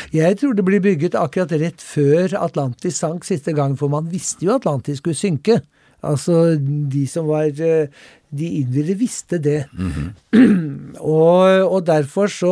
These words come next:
Speaker 1: ble, var det da en gruppe ingeniører og ark-, og arkitekter, eh, som bygget de tre pyramidene
Speaker 2: Mhm.
Speaker 1: for å vise det metafysiske prinsippet, eh, men også for å kunne bevare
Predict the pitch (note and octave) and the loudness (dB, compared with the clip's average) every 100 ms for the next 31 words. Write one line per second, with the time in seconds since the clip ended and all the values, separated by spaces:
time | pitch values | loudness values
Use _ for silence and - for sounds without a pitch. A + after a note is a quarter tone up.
0 | G3 D#3+ C#3+ E3 D#3 D3+ D3 F3+ D#3+ D#3 | 0 0 0 0 2 0 2 0 0 2
1 | E3+ F3 D#3+ D#3+ D#3+ D#3+ D3+ F3 F3+ - | 2 0 -2 -4 -4 -4 -2 -2 -4 -8
2 | - G3 A3+ _ - D3 E3+ - F3 E3 | -4 0 0 _ -12 -6 -6 -6 -4 0
3 | C#3+ D3+ G#3 D#3 D#3 D#3 D#3+ D3 - D3+ | 0 0 -2 0 2 0 -2 -6 -8 -10
4 | B2 D3+ D#3+ C#3+ F3 D#3 - C3 C#4+ _ | -6 -4 -4 -6 -6 -8 -6 -8 -8 _
5 | - - - - - - D3+ - E3 F3 | -20 -20 -20 -20 -12 -4 -4 0 0 0
6 | F3+ F#3 F3+ F#3 D3+ F#3+ D3 A#2 D3+ D3+ | 0 -2 0 0 0 -2 -2 -2 -2 -2
7 | - D3 - B2 C#3+ D#3+ C#3+ C#3+ C#3 D3 | -12 -16 -12 -4 -4 -4 -4 -4 -2 -2
8 | C#3+ D3 C#3+ G2+ A#2+ C3+ - F#2+ E2+ C#2+ | -2 -2 -4 -6 -8 -8 -8 -6 -4 -4
9 | D#2 D#3+ E3+ G3+ F#3+ C3 - E3+ C3+ D#3 | 0 2 2 2 0 -2 -4 -4 2 2
10 | D#3 C3+ - C#3+ D3 C3 C3+ - C#3+ F3+ | 2 -4 -4 -6 -6 -8 -8 -8 -6 -6
11 | F3 D3+ C#3 - A#3+ D4 - - - - | -6 -8 -8 -2 -2 -2 -12 -20 -18 -4
12 | E3 E3+ F3 E3 F3 G3 D#3 C#3 - G3+ | 2 6 6 4 0 0 -2 -4 0 4
13 | A#3 - F3+ E3 D#3+ E3+ - E3 E3 F3+ | 4 4 2 2 4 0 -2 -4 -2 -2
14 | F3+ C#3+ B2+ B2+ E3 F3 | 0 0 -2 -4 -2 -2